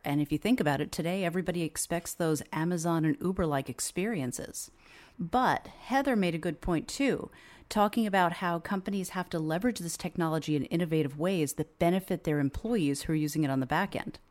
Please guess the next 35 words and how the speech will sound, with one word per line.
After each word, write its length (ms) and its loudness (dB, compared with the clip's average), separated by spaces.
At 120 -2
the 80 -4
same 280 2
time, 280 2
I 80 2
think 280 2
it's 160 -2
really 320 0
important 460 2
to 80 -4
bear 180 2
in 140 2
mind 260 2
that 120 0
there 160 2
are 40 -2
consequences 800 -2
for 160 -2
adopting 420 0
technology 800 -2
and 200 4
how 220 0
it 100 -4
can 120 2
change 500 2
the 120 2
experience 680 0
of 60 -12
those 260 2
who 140 0
have 240 -2
to 100 -8
interact 480 -2
with 120 -4
it. 160 -6